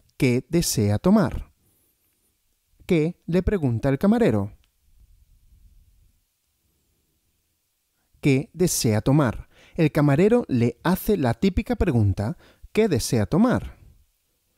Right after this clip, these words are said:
¿A quién le pregunta el camarero? Al hombre. Le pregunta al hombre. El hombre duda unos instantes y responde, "Vino y el especial de la casa".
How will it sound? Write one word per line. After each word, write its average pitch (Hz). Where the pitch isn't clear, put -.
¿A 190
quién 294
le 311
pregunta 180
el 180
camarero? 120
Al 117
hombre. 107
Le 180
pregunta 123
al 151
hombre. 110
El 220
hombre 294
duda 165
unos 131
instantes 143
y 185
responde, 135
"Vino 185
y 185
el 156
especial 139
de 131
la 104
casa". 117